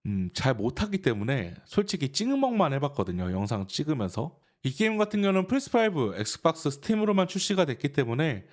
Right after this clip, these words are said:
닌텐도는 빠지고 플스파이브, 스팀만 비교를 해드렸어요, 디엘판. 이것도 최대 오십 프로 할인을 지금까지 했었습니다.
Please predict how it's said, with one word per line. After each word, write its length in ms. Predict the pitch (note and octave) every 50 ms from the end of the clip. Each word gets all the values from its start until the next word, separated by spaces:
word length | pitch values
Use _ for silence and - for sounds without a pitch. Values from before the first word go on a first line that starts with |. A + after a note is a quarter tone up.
| _ -
닌텐도는 600 | G#2+ G#2+ A2+ - C#3+ C#3 C#3 C#3 C3+ C#3 C#3 C#3
빠지고 400 | E3+ F#3 F3+ E3+ D#3+ F3 F3+ F3+
플스파이브, 500 | - G3+ F#3+ - - F#3 F3 D#3+ E3 F3
스팀만 480 | - - - - G3+ G3 F#3+ F3 E3
비교를 360 | - B2+ G2+ G2+ G#2+ G2+ A2 D3
해드렸어요, 460 | D#3 E3+ D#3 D3+ C3+ - G#2 F#2+ F#2+
디엘판. 640 | - - A2 G#2+ G#2 G#2 - G2 F#2+ A2+ D3+ F#3 - - _ -
이것도 600 | A2+ C3 C#3+ F3+ F#3+ F#3 F#3+ - G3 F#3 F3+ F#3
최대 260 | - G#3+ G#3+ G3+ G3+
오십 460 | F#3 C#3+ A2+ B2+ D#3 - - - -
프로 400 | - - D#3+ C3 G2 E2+ - -
할인을 680 | - - C#3 C3+ C#3+ C3+ C#3 D#3 F3+ F#3 F#3+ G3 F#3+ - _ _
지금까지 640 | - - - - A2+ A#2+ A#2 G2 A2+ G#2+ G#2+ A2+ C#3
했었습니다. 680 | D#3+ D#3 - G#3 G3 - F3 D3 A2+ G2+ F#2 F2